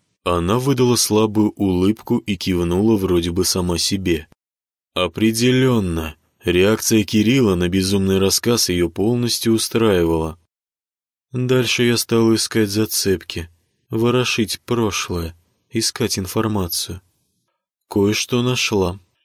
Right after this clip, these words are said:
но мне нужна помощь. Сильного и опытного мужчины, журналиста, который умеет проводить расследование. Скажите, вы мне верите или считаете фантазёркой?"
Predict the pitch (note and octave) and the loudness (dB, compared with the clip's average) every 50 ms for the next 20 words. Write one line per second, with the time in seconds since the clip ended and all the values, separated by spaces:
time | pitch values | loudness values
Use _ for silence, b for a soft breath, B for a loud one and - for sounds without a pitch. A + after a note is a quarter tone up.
0 | _ _ _ B2 B2+ C3 B2+ B2+ B2+ C3 B2+ B2 B2 A2+ A2+ B2 A#2+ A2+ - G#2+ | _ _ _ -4 -2 0 0 0 0 0 0 0 -2 -2 -2 -4 -4 -4 -2 -2
1 | G2 F2 E2 E2+ E2+ - - - - _ _ _ _ _ _ _ _ _ _ - | -2 -2 -2 -4 -6 -6 -8 -8 -10 _ _ _ _ _ _ _ _ _ _ -6
2 | - - C3+ C3+ B2+ B2+ A#2+ A#2+ A#2 A#2 A#2+ - - - A#2 A#2 B2 A#2 - A#2 | -4 -2 -2 0 0 0 2 2 2 2 2 2 0 0 2 2 2 2 0 -2
3 | A2 - A#2+ A2 A2 A2+ A2+ A#2 A#2 A2 - - - - - B2 B2+ A2+ G2 F#2+ | -4 -2 -2 0 0 0 0 0 0 0 0 -2 -2 -2 -2 -2 -4 -2 -4 -4
4 | F2+ F2 E2+ E2 F2+ F#2 F2+ F2+ F2+ F2+ F2+ F2+ F2+ F#2 A2 A#2 A#2 - - - | -4 -4 -4 -2 -2 -2 -2 0 -2 -2 -2 0 0 -2 -2 -2 -2 -4 -6 -6
5 | - E2+ D#2+ D2+ - _ _ _ - G2+ F#2+ - - A#2 B2+ C#3+ D3 D3 C#3 C3 | -6 -8 -8 -8 -12 _ _ _ -2 -2 -2 0 2 0 2 2 0 0 0 0
6 | B2 B2+ C3 B2+ - B2+ B2+ A#2+ A#2+ A#2 A#2 A2 A2 A2 A2 - A2+ A#2 A#2 A2 | 0 0 -2 -2 0 2 4 4 6 4 4 4 2 -2 -2 -2 -2 -2 -2 -2
7 | - - - G#2 F#2+ F#2 F2+ E2+ F2+ F2 F2 F2 F2 F2 F2 F2 F2 G2 - _ | -2 -2 0 0 2 2 2 2 2 0 0 0 -2 -2 -4 -4 -6 -10 -14 _
8 | _ _ _ _ _ _ _ _ _ _ _ - - - - - B2 A#2+ A2 A2 | _ _ _ _ _ _ _ _ _ _ _ -8 -8 -6 -2 -2 -2 -2 0 -2
9 | A2 G2 - - - G2 F#2 F#2 F2+ F2+ F2+ F2+ G2+ G#2+ G#2+ A2 A2+ A#2+ A#2 A#2 | -4 -4 -4 -4 -2 -2 -2 0 0 -2 -2 -2 -2 -2 -2 -2 -2 -2 -2 -2
10 | C#3 C#3 A#2 G2 - - - - F2+ E2+ - - _ _ A#2 G2 G2 G2+ - - | -2 -2 -2 -2 -4 -4 -4 -4 -4 -4 -6 -8 _ _ -6 -4 -4 -2 -2 -4
11 | A2+ A2 - G#2 G2+ G2 - - G2+ - - G2+ G2 - G#2+ G#2 F#2 G2 F#2+ F2 | -4 -2 -2 -2 -2 -2 -4 -6 -6 -6 -8 -8 -6 -6 -6 -4 -4 -4 -6 -6
12 | E2 - - - _ _ | -6 -10 -14 -20 _ _